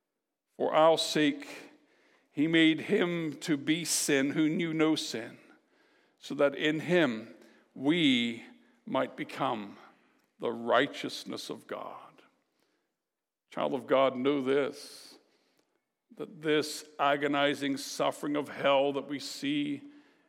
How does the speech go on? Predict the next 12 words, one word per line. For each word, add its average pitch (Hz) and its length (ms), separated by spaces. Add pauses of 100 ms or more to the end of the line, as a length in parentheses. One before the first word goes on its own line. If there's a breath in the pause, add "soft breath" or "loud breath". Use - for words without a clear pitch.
(120)
in 135 100
the 143 80
Christ 143 500
on 147 60
the 147 80
cross - 720 (680)
means 135 760 (1300)
that 170 300
you 151 840 (360)
owe 139 600 (540)
God 120 600 (840)
nothing. 113 560